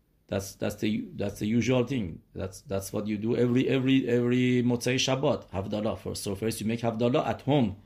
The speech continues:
and then you light the Hanukkah candles. But at Shul, you do it the other way. First, you light the candles, and then you make Havdalah. And why is that? The reason is because if you do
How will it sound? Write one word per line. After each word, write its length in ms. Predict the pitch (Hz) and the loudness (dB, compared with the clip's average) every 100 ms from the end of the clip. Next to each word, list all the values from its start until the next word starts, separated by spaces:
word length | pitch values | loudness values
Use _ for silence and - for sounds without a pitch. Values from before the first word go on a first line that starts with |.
| _ _ | _ _
and 200 | 120 123 | 2 6
then 200 | 139 147 | 6 6
you 80 | 120 | 4
light 220 | 117 120 | 0 0
the 80 | 117 | -2
Hanukkah 360 | 101 98 90 82 | -6 -6 -6 -8
candles. 380 | 76 76 - - _ - - - | -8 -12 -14 -20 _ -20 -16 2
But 200 | 147 147 | 2 4
at 160 | 123 - | 0 0
Shul, 600 | - 175 190 151 151 - - _ _ | -2 2 6 6 6 -2 -20 _ _
you 120 | - | -2
do 120 | 127 147 | 2 2
it 100 | 135 | 4
the 80 | |
other 220 | 127 101 82 | 2 2 -2
way. 180 | 80 - _ _ | -6 -12 _ _
First, 760 | - 151 160 156 156 147 - - _ _ - | 4 10 12 10 8 4 -2 -10 _ _ -4
you 600 | 131 143 139 135 135 131 _ _ _ 117 | 2 2 2 2 0 -4 _ _ _ -2
light 240 | 123 123 | 0 0
the 80 | 113 | -4
candles, 500 | 107 98 69 - - _ - - | -4 -6 -8 -14 -20 _ -6 2
and 240 | 120 113 | 4 8
then 600 | 151 170 143 135 131 131 - | 8 8 6 4 0 -4 -4
you 120 | 123 | 0
make 180 | 117 113 | 2 0
Havdalah. 400 | 78 80 80 - - - | -6 -8 -10 -12 -18 -6
And 220 | 113 120 | 0 2
why 200 | 117 123 | 4 6
is 240 | 120 95 87 | 4 0 -4
that? 340 | 95 117 - - _ _ - | -6 -6 -10 -20 _ _ -6
The 120 | 95 | -4
reason 280 | 110 120 147 | -2 -2 0
is 360 | 202 175 160 - _ | 2 0 -2 -8 _
because 400 | 143 135 127 110 - _ _ _ _ | -4 0 0 0 -6 _ _ _ _
if 160 | - 101 | -16 -4
you 100 | 117 | 2
do 400 | 120 160 139 135 | 8 8 8 2